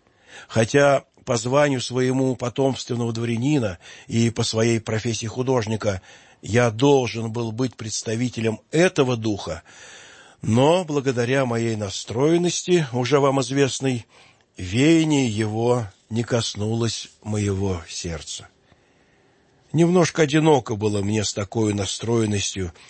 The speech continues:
в петербургском обществе. Но так как я был человек общительного характера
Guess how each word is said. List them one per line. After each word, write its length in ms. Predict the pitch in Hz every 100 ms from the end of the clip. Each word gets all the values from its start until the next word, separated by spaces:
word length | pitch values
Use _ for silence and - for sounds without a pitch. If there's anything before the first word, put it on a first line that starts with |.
| -
в 100 | -
петербургском 760 | - 104 104 101 98 - 104 101
обществе. 560 | 85 - - - - - _ _ _ _ _ -
Но 160 | 98 107
так 240 | - 139
как 180 | 131 -
я 140 | 127
был 200 | 123 131
человек 640 | - 123 117 117 127 117 - - _
общительного 680 | - 117 - 139 123 117 117
характера 760 | 107 113 131 151 - 92 85